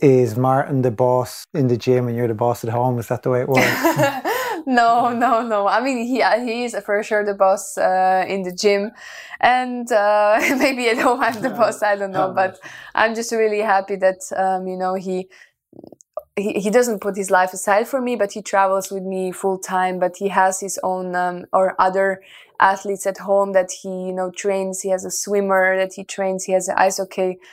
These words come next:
Speaker 2: goalie that he trains. So he also, you know, does have his other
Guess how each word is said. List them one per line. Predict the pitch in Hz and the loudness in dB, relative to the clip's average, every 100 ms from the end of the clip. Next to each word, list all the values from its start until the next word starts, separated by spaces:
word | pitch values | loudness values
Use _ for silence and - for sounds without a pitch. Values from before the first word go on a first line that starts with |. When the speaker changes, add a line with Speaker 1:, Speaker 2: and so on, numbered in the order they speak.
| - - | -20 -4
Speaker 2:
goalie | 196 208 208 202 | 2 4 4 0
that | 196 208 | -4 -6
he | 202 | -12
trains. | - 208 202 | -8 -8 -2
So | 214 | -2
he | 226 233 | 0 2
also, | 220 - 226 | 2 0 -6
you | 202 | -4
know, | 196 196 185 | -4 -4 0
does | 202 202 | 0 0
have | 208 190 190 | 0 0 0
his | 196 - | -8 0
other | - 190 190 185 | 2 4 4 0